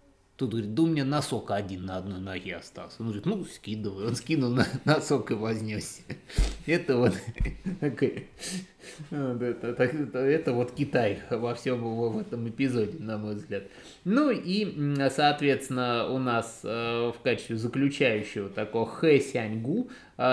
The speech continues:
это женщина, никуда не, не трансформируешься в мужчину, не из мужчины. Это, соответственно,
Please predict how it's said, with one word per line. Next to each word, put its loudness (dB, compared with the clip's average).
это 4
женщина, 2
никуда 2
не, 2
не -2
трансформируешься 4
в -2
мужчину, -2
не -4
из -4
мужчины. -4
Это, 2
соответственно, 0